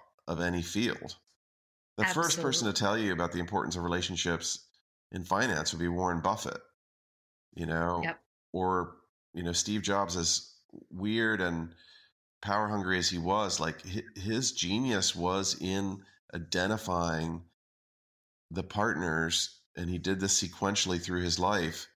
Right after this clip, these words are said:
Speaker 1: you know, with whom he could, uh,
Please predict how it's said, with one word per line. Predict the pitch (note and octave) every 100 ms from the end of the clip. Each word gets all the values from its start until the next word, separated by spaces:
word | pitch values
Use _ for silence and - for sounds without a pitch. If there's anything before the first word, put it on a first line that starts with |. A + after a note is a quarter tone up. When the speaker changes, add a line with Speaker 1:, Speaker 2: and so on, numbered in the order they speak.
| _ - - - - _ _
Speaker 1:
you | F2
know, | E2+ E2 D#2+ E2 - -
with | F2+ F2+
whom | G2+ G2
he | F#2 F2+
could, | - F2 E2+ E2+ E2+ - _ - _ _ _ _ _ _ _ _ -
uh, | E2+ E2 E2 E2+ F2